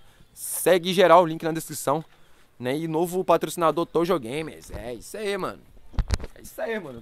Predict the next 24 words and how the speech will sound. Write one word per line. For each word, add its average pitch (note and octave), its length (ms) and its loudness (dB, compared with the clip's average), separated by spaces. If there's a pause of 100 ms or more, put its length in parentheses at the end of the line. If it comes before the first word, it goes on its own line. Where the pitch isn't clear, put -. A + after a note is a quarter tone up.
Tô C#3+ 80 -20
curtindo F#3 300 -12
demais, F3 260 -14
família. D#3+ 340 -14 (320)
Eu - 60 -20
quero E3 180 -8
que E3 100 -18
dá E3+ 100 0
amanhã, F3+ 340 -6
amanhã F#3+ 280 -8
sábado, F3 460 -6 (100)
né? C#3+ 200 -14 (1200)
De, C3 100 -20
de D#3 140 -12
live, D#3+ 300 -2
eu E3+ 40 -12
não E3 80 -10
vou E3 100 -10
trabalhar D3+ 340 0
aqui D3+ 120 -10
na C#3+ 100 -6
obra D3 200 -6
porque C#3 280 -14
descansar, C#3+ 600 -12